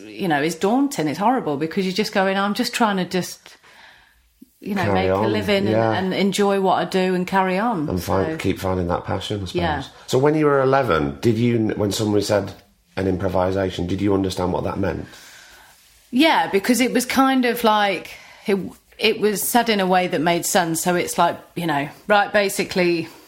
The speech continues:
Speaker 1: you're all gonna get into pairs and, you know, you're all gonna sort of," there was, like, typical dramas that we do, <clears throat> excuse me, like, your mum's just gone out and you've,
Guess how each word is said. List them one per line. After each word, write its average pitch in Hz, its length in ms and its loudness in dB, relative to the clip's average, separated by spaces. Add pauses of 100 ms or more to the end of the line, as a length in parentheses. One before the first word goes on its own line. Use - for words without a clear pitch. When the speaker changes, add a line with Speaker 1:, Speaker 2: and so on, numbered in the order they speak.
(120)
Speaker 1:
you're 185 120 2
all 202 100 2
gonna 185 160 0
get 180 180 0
into 165 480 -2 (260)
pairs 147 520 -2 (680)
and, 160 600 0 (600)
you 170 100 -4
know, 160 120 0
you're 160 240 0
all 175 140 0
gonna 165 320 -4
sort 156 280 -8
of," 156 220 -14
there 180 420 -4
was, 180 220 -2
like, 185 200 0
typical 214 440 -2
dramas 175 420 0
that 156 120 -6
we 156 100 -4
do, 160 360 -2 (100)
<clears throat> - 120 -8
excuse 180 600 0
me, 165 100 0
like, 165 260 0 (1080)
your 180 140 2
mum's 190 320 0
just 175 240 -2
gone 160 200 0
out 151 440 0
and 160 160 0
you've, 160 220 -2